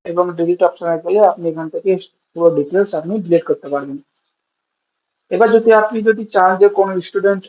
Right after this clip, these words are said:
নতুন স্টুডেন্ট অ্যাড করতে, তাহলে এই অ্যাড স্টুডেন্টে ক্লিক করলে আপনি এখানে অ্যাড নিউ স্টুডেন্টের অপশনে চলে আসবেন, সেখান থেকে আপনি নতুন স্টুডেন্ট অ্যাড করতে পারবেন।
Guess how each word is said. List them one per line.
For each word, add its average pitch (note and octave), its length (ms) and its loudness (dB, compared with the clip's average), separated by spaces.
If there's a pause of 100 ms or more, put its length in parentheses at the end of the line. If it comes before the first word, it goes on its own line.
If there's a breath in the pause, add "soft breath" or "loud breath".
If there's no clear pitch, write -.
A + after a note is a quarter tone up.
নতুন F#3 340 -4
স্টুডেন্ট G3+ 360 -2
অ্যাড F3+ 260 4
করতে, F#3 320 0
তাহলে F#3 380 0 (120)
এই F3 240 0
অ্যাড G3 260 4
স্টুডেন্টে F3+ 680 -2 (340)
ক্লিক F3+ 240 0
করলে F#3+ 300 6
আপনি F#3 360 0
এখানে F#3 360 -2 (200)
অ্যাড E3+ 340 2
নিউ G#3 260 -2 (480)
স্টুডেন্টের F3 540 0
অপশনে F3+ 360 -4
চলে E3+ 220 2
আসবেন, E3+ 260 0
সেখান E3+ 360 -4
থেকে F3+ 260 0
আপনি G3 400 0
নতুন F3+ 380 0
স্টুডেন্ট F#3+ 400 0
অ্যাড D#3+ 260 4
করতে D#3+ 220 -8
পারবেন। C#3 280 -8